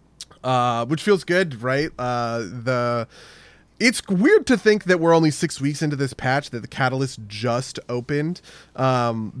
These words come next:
because that is a short amount of time. That's about twenty-five percent of what we're used to when it comes to sort of the full length of a patch. Um, maybe it'll be shorter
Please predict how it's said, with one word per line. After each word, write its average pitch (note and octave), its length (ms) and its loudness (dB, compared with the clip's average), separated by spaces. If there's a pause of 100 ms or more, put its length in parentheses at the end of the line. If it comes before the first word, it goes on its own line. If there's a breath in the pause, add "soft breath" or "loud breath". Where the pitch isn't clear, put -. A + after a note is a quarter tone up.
because D3 840 2
that E3+ 200 0
is F#4 160 4
a C#3 100 0
short G3+ 360 0
amount D#3 160 2
of A2 80 -8
time. B2+ 320 -6
That's C3 120 -10
about G#3+ 240 2
twenty-five F3 520 -2
percent C3+ 360 -6 (320 loud breath)
of C3+ 160 -2
what C#3+ 180 2
we're C3+ 140 0
used C#3+ 600 -2
to A2 180 -6
when A#2+ 200 -8
it A#2 80 -12
comes C3+ 260 -8
to B2+ 260 -4 (1000 loud breath)
sort D#3+ 240 2
of B2 80 -2
the B2+ 80 -2
full C3+ 640 2
length C3 260 -2
of A2+ 80 -4
a G#2+ 60 -2
patch. A#2+ 580 -4
Um, A2+ 420 -2 (400)
maybe G#3 220 8
it'll F#3+ 100 4
be E3+ 120 -2
shorter E3+ 440 2